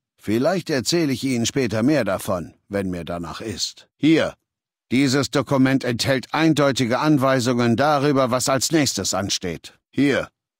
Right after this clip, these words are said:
diese schriftlichen Befehle enthalten genaue Informationen. In diesen schriftlichen Befehlen steht, wie Sie weiter vorgehen sollen. Wenden Sie sich bezüglich Ihrer nächsten Mission an Vulpes.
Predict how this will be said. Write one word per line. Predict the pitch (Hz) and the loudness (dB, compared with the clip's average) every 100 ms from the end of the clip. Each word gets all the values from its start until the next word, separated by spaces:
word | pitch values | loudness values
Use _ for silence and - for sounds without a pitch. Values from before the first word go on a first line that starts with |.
| _ _ | _ _
diese | 120 139 127 123 | 0 2 2 0
schriftlichen | - 170 - 156 139 131 | 0 0 -2 -2 2 2
Befehle | 113 107 151 151 131 | 2 0 0 2 2
enthalten | 113 113 143 156 127 | 0 0 -2 0 -2
genaue | 110 113 120 160 147 | 0 2 2 2 0
Informationen. | 135 123 123 117 113 - 110 - - _ - | 0 0 0 0 0 0 0 -2 -10 _ -2
In | 110 | 0
diesen | 104 170 135 143 | 2 0 2 2
schriftlichen | 120 143 - 143 131 127 | 2 -2 -2 -2 2 2
Befehlen | 123 - 151 131 | 2 0 0 0
steht, | 117 156 143 | 0 0 0
wie | 120 123 | 0 0
Sie | 127 120 | 0 2
weiter | 143 139 131 | 0 0 0
vorgehen | - 160 113 101 95 | 2 0 0 -2 -2
sollen. | 87 78 - _ | -4 -6 -10 _
Wenden | - 147 175 131 | -2 0 0 0
Sie | 107 135 | 2 2
sich | 127 127 | 2 0
bezüglich | 131 120 165 160 131 113 | -2 0 0 0 0 0
Ihrer | 135 123 123 | 0 2 2
nächsten | 143 135 - 135 | 2 -2 0 0
Mission | 123 - 143 139 | 2 2 0 2
an | 113 117 | 2 0
Vulpes. | 120 160 - 78 - - | 0 -2 -2 -8 -10 -12